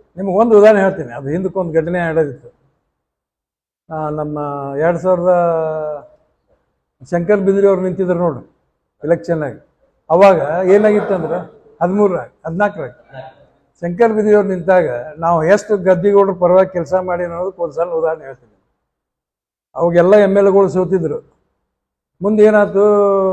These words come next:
ಲಾಸ್ಟ್ ದಿವಸ ಅದು ಹಿಂಗೆ ಅಡ್ವರ್ಟೈಸ್ಮೆಂಟ್ ಕೊಡೋದು ಬಂದಿರ್ತೈತಲ್ಲ, ಚಿನ್ನದ್ದು ಒತ್ತುದು, ಅದನ್ನ ಕೊಡುವಾಗ ನಮ್ಮ ಗದ್ದಿಗೌಡ್ರದ ಕೊಟ್ಟಿದ್ದಿಲ್ಲ.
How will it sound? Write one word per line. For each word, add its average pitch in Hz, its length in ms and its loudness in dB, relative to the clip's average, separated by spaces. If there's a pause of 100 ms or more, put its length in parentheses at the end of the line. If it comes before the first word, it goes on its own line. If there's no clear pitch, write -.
(300)
ಲಾಸ್ಟ್ 190 360 2
ದಿವಸ 196 240 -2 (360)
ಅದು 165 300 0
ಹಿಂಗೆ 160 220 -6
ಅಡ್ವರ್ಟೈಸ್ಮೆಂಟ್ 170 800 -4
ಕೊಡೋದು 175 300 -6
ಬಂದಿರ್ತೈತಲ್ಲ, 160 760 -6 (180)
ಚಿನ್ನದ್ದು 165 480 -2
ಒತ್ತುದು, 156 360 -4 (680)
ಅದನ್ನ 190 200 -4
ಕೊಡುವಾಗ 226 420 6 (580)
ನಮ್ಮ 202 220 -2 (460)
ಗದ್ದಿಗೌಡ್ರದ 254 580 2
ಕೊಟ್ಟಿದ್ದಿಲ್ಲ. 185 540 -6